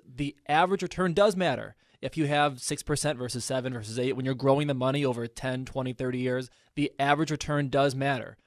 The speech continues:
But once you're pulling the money out, that average number does not matter anymore. What matters is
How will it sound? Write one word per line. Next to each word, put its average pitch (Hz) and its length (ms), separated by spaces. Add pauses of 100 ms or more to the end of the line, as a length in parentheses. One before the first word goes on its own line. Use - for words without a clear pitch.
(100)
But 139 100
once 151 220
you're 170 60
pulling 170 320
the 156 60
money 156 320
out, 143 280 (160)
that 143 400 (120)
average 156 380
number 147 240
does 135 140
not 139 200
matter 143 380
anymore. 117 380
What 135 120
matters 143 440
is 120 260